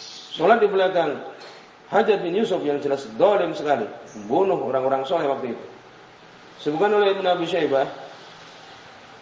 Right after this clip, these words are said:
bahwa Umar bin Hani mengatakan, "Aku menyaksikan Abdullah bin Umar radhiyallahu anhu, wal Hajjaj muhasir Ibnu Zubair, dan Hajjaj bin Yusuf waktu itu ditunjuk sebagai panglima perang,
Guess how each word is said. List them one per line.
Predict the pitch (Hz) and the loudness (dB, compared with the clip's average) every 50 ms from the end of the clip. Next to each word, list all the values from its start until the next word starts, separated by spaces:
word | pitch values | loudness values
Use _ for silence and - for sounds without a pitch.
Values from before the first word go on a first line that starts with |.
| - - - - - | -20 -20 -20 -20 -2
bahwa | - 139 156 170 180 | 0 2 4 4 4
Umar | 202 226 240 226 202 | 4 4 2 4 4
bin | 196 - | 2 2
Hani | 175 147 147 160 175 185 - - - - - - - - - - - - - - - - - 160 | 2 0 0 0 -2 -4 -6 -10 -14 -16 -16 -20 -20 -20 -20 -20 -20 -20 -20 -20 -20 -12 -4 0
mengatakan, | 180 190 170 143 143 135 139 143 147 | 4 4 4 4 2 0 2 0 -2
"Aku | 165 214 262 | 0 -2 0
menyaksikan | 233 214 202 180 185 185 196 170 170 165 160 151 | 2 2 2 2 0 0 -2 0 0 0 0 0
Abdullah | 151 151 147 | -2 -2 -2
bin | 135 127 123 | -2 -2 -2
Umar | 131 151 160 165 139 | 2 2 2 2 2
radhiyallahu | - 139 131 127 127 123 117 117 | -2 -2 -4 -4 -2 -4 -4 -4
anhu, | 127 - - - - - - - - | -4 -6 -8 -12 -16 -18 -16 0 4
wal | 156 185 196 196 | 4 4 4 4
Hajjaj | 202 190 - 226 226 226 - 180 | 2 2 2 2 2 2 2 0
muhasir | 190 196 226 233 233 202 - 247 233 - - - - - - - - - - - - - - - - - - - - - - - - - - - | 0 4 6 4 4 4 2 -2 -2 -2 -4 -8 -10 -14 -16 -16 -18 -18 -18 -18 -18 -18 -18 -18 -18 -20 -18 -16 -16 -16 -16 -16 -18 -18 -20 0
Ibnu | - 190 226 226 220 214 - | 4 4 6 6 4 2 2
Zubair, | 185 190 185 202 190 170 143 - - | 2 2 4 4 4 4 2 -2 -4
dan | 156 165 160 208 | -4 0 2 2
Hajjaj | 240 - 214 196 - 160 | 2 4 2 0 0 0
bin | 175 190 226 | -2 2 2
Yusuf | 208 - 185 175 147 | 2 4 2 -2 -2
waktu | 151 147 143 156 151 | -2 -2 -2 -2 -4
itu | 147 143 143 | -2 -2 -4
ditunjuk | 127 131 180 185 160 156 | -2 -2 -4 -2 -2 -2
sebagai | 151 156 139 139 139 131 139 131 123 120 - - - - - - - - - - - - - - | -2 -2 0 0 2 2 2 -2 -2 -4 -6 -10 -14 -16 -18 -18 -18 -16 -16 -16 -16 -16 -4 2
panglima | 139 139 151 151 151 151 143 | 4 4 4 4 0 0 0
perang, | 151 196 190 165 151 160 185 | 2 4 4 4 4 2 -2